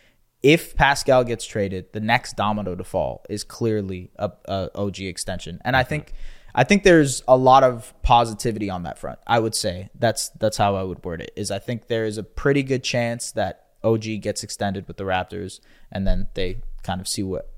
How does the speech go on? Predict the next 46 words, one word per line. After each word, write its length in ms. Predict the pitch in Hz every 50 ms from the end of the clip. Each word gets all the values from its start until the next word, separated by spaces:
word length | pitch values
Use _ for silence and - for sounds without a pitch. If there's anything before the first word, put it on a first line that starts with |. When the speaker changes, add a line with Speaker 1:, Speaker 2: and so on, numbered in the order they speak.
| - -
Speaker 1:
what 160 | 104 101 -
happens 340 | 107 95 92 - - - -
from 120 | - - -
there. 200 | 64 69 - _ _
Speaker 2:
Okay, 320 | 95 98 90 - 95 90 90
'cause 260 | 92 107 135 120 -
he 140 | - 175 180
seemed 360 | - - 160 160 143 131 117
a 60 | 117 107
part 360 | - - 110 101 101 98 -
of 200 | 101 92 82 80
the 200 | 82 90 87 85 85
conglomerate 840 | - - 104 90 - 82 82 85 85 82 85 85 82 80 80 -
of 120 | 90 85 73
the 60 | 82
Raptors 440 | 76 78 73 - - - 82 76 71
that 140 | 87 87 -
was 120 | 78 78
pretty 260 | - - - 92 90 87
unhappy 580 | 82 - - - - - - 110 104 98 - _ _ _ _ -
Speaker 1:
Yeah. 120 | 156 -
Speaker 2:
last 160 | 107 107 -
season. 320 | - 123 120 113 123 113 113
But 140 | - 110
Speaker 1:
Yeah. 180 | 104 101 131 - - - -
Speaker 2:
when 140 | - 117 120
you 100 | 120 113
run 240 | 107 117 117 123 131
down 240 | 123 120 113 110 104
the 80 | 92
list, 340 | 90 95 98 113 - - -
it 120 | 95 98
seems 200 | - 113 101 92
like 220 | 92 95 92 - -
that's 220 | 101 95 92 - - -
everybody. 580 | 90 78 82 98 101 98 110 107 117 120 123 - _ - - - - - _ _
Everybody 540 | 120 120 98 113 135 139 127 143 135 139 143
was 100 | 139 160 180
Speaker 1:
I'm 20 | 175
telling 220 | - 185 160 208
you, 40 | 180
Speaker 2:
kinda 140 | 165 156 165
Speaker 1:
man, 100 | 147 147 143
Speaker 2:
unhappy. 180 | 160 156 - 156
Speaker 1:
it 100 | 160 -
was, 160 | - 185